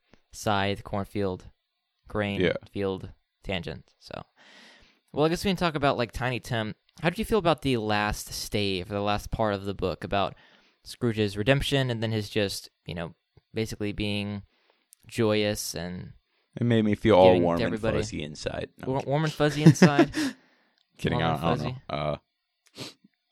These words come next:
Speaker 2: uh, I thought it was a good ending, good happy ending. I mean, it'd be kinda weird if
Speaker 1: Yeah.
Speaker 2: he still stayed grumpy and mad and all that, and then
Speaker 1: Yeah,
Speaker 2: you,
Speaker 1: I would've
Speaker 2: and
Speaker 1: been.
Speaker 2: then Tim couldn't walk and all that. But, um,
Speaker 1: Yeah.
Speaker 2: so yeah,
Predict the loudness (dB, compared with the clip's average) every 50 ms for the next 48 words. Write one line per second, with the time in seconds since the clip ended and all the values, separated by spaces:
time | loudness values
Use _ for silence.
0 | -10 -8 -4 -2 -2 0 0 0 2 2 2 2 2 0 0 0 0 0 0 -2
1 | -2 -2 -2 -2 0 0 0 0 0 -2 -2 -2 -2 -4 -4 -4 -4 -4 -4 -6
2 | -6 -8 -8 -6 -8 -8 -4 -4 -4 -4 -4 -4 -4 -4 -4 -2 -4 -6 -8 -10
3 | -20 -14 -10 -8 -8 -8 -6 -4 -2 -4 -2 -2 -2 -2 -2 -2 -2 -2 0 0
4 | 0 -2 -2 -4 -2 -4 -4 -4 -4 -4 -6 -6 -6 -6 -6 -6 -4 -4 -2 -2
5 | -2 -4 -4 -6 _ -12 -12 -10 -8 -6 -4 -4 -4 -2 -2 -4 -4 -4 -4 -4
6 | -4 -4 -6 -6 -4 -6 -6 -8 _ -10 -8 -6 -6 -6 -6 -10 _ _ _ _
7 | -8 -8 -8 -8 -8 -8 -8 -8 -8 -8 -10 -12 -14 -14 -16 -14 -8 -6 -6 -4
8 | -4 -6 -8 _ _ -8 -8 -8 -8 -8 -12 -12 -12 -14 -18 -20 _ _ _ _
9 | -20 -20 -20 -20 _ -8 -6 -6 -6 -8 -10 _ _ _ _ _ _ _ _ _
10 | _ _ _ _ _ -2 0 0 0